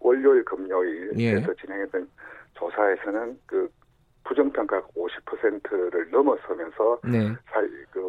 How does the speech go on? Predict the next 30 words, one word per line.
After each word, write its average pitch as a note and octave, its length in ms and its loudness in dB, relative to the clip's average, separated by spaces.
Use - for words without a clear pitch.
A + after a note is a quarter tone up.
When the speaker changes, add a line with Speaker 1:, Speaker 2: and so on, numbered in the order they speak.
Speaker 1:
오차 G2+ 300 2
범위 G#2 280 -2
밖으로 - 600 -2
나섰죠. - 680 -4
이런 A#2+ 220 2
Speaker 2:
예. A2+ 60 2
Speaker 1:
경우는 A#2 480 2
좀 - 140 -2
부정이 C#3 680 2
뚜렷하게 D3 760 4
긍정보다 A#2+ 560 0
높다라고 G#2 800 2
Speaker 2:
네. - 140 6
Speaker 1:
이렇게 - 180 -2
진단할 A2+ 540 0
수 G2+ 80 -10
있고 D3 420 2
해석할 G#2 440 2
수 F#2+ 80 -8
있는데, D#2 320 -6
저희들이 D#3 560 2
이번 C3+ 280 2
주 D3 180 0
월요일에서 C3 560 6
수요일 D#3 720 4
Speaker 2:
네. A#2+ 260 4
Speaker 1:
천오, F3 260 4
전국 D#3 340 2
천오백 D#3+ 380 4
명을 A#2 320 2